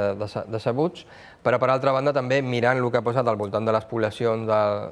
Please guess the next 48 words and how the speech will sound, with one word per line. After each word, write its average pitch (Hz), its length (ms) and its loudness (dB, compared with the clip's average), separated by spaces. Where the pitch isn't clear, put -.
no, 117 200 -2
del 107 100 -4
nostre 101 180 -4
voltant, 113 400 -2
doncs, 98 240 -6
que 98 80 -4
han 95 80 -8
baixat, 98 460 -4
que 95 260 -10
els - 80 -14
han 92 140 -6
fet 92 80 -10
de 92 80 -6
baixat, 123 300 -2
ha 110 80 -2
baixat 98 200 -12
Sant 104 200 -8
Feliu, 113 420 -4
fins 104 120 -8
i 98 40 -6
tot 98 120 -4
havien 98 240 -2
governat 98 320 -2
allà 113 280 2
i 107 80 -2
han 101 120 -6
tingut 101 280 -8
una 101 120 -2
baixada, 113 440 0
també 101 300 -2
Santa 107 280 -2
Coloma 110 240 -2
han 104 80 -4
desaparegut, 101 680 -6
per 101 120 0
exemple, 123 280 -2
tenint 104 240 -6
un 104 140 -4
bon, 101 220 -2
un 110 160 -6
bon 101 340 0
company, 113 360 -4
no? 135 160 -4
Un 104 120 -8
bon, 104 220 -4
un 107 120 -6
bon 107 160 0
electe, 120 380 0